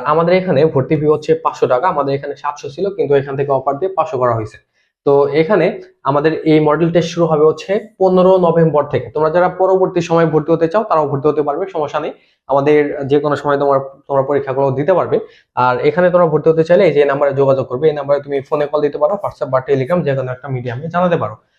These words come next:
আর সর্বশেষ আমি এখানে তোমাদের যে কথাটি বলবো, সেটা হচ্ছে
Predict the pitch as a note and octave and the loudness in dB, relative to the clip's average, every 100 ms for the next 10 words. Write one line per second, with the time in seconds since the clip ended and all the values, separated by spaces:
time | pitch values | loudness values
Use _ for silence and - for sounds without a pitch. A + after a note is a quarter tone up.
0 | _ C3 C3 F3 F#3 F#3+ F#3 F3+ F3 F3+ | _ -2 0 0 -2 -2 -2 0 0 0
1 | F3 F3 E3 D#3 D3 C#3 C3+ B2 A#2+ F3 | 0 0 2 0 0 -2 -4 -2 -2 -4
2 | G3 F#3 F#3 G3 | -4 -2 -2 -6